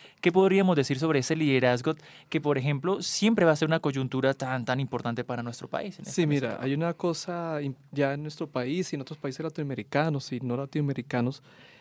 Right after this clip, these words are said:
Speaker 2: eh, el objetivo del liderazgo comunitario es un bien, generar un
Speaker 1: Ujú.
Speaker 2: bienestar,
Speaker 1: Totalmente.
Speaker 2: que eso es lo que están diciendo, se está
Speaker 1: Ujú.
Speaker 2: diciendo en el concepto. Pero cuando hablamos de generar un bienestar, estamos diciendo que ese bienestar supone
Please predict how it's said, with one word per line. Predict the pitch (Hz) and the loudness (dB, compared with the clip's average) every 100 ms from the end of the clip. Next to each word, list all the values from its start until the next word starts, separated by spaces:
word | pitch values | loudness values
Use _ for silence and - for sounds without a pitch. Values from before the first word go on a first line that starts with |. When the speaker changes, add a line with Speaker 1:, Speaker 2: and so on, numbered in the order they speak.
| _ | _
Speaker 2:
eh, | - 143 135 139 | -2 2 2 0
el | - 143 139 | 0 2 2
objetivo | 127 - 165 151 165 175 196 | -2 -2 -2 0 0 0 0
del | 190 151 | 0 0
liderazgo | 143 139 135 139 165 | -2 -2 -4 -6 -8
comunitario | 170 175 151 135 135 135 143 | -4 -2 0 0 -2 0 0
es | 160 - _ - | 0 -4 _ 0
un | 147 | 2
bien, | 143 113 - - _ _ | 2 0 -2 -20 _ _
generar | 151 139 120 | 0 2 2
un | - | 4
Speaker 1:
Ujú. | |
Speaker 2:
bienestar, | 147 120 117 | 2 2 2
Speaker 1:
Totalmente. | 156 139 - | 0 0 -4
Speaker 2:
que | |
eso | 123 147 | -6 -6
es | |
lo | 143 | -6
que | |
están | 135 120 120 | -6 -6 -6
diciendo, | 127 135 143 | -6 -6 -6
se | 135 127 | -8 -8
está | - | -4
Speaker 1:
Ujú. | 127 | -2
Speaker 2:
diciendo | 120 143 143 | 0 -2 -2
en | 147 | -6
el | |
concepto. | 131 123 165 156 - - - - - | -8 -2 -2 -2 -12 -20 -20 -6 2
Pero | 156 147 | 4 4
cuando | 143 135 | 2 2
hablamos | 135 156 | 2 2
de | 180 165 | 0 0
generar | 160 143 135 151 | 0 -2 -2 -2
un | 160 | -2
bienestar, | 175 165 143 - 127 156 | 0 0 -2 -4 -4 -4
estamos | 160 - 139 156 | -6 -6 -4 -4
diciendo | 151 143 151 143 | -4 -2 -4 -2
que | 135 | -2
ese | - 170 | -2 -2
bienestar | 170 151 - 139 151 | -2 -4 -6 -8 -6
supone | - 165 - - 156 147 175 | -4 -4 0 4 4 4 -2